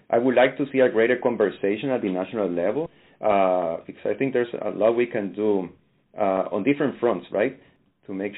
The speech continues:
sure that we, you know, that we, that we become an elderly-friendly country.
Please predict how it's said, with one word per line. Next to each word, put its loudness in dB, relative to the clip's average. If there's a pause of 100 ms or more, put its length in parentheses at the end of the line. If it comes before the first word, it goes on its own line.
sure 4
that 0
we, -4 (160)
you -10
know, -8
that -8
we, -12
that -2
we -4
become -2 (640)
an -14
elderly-friendly -2
country. -6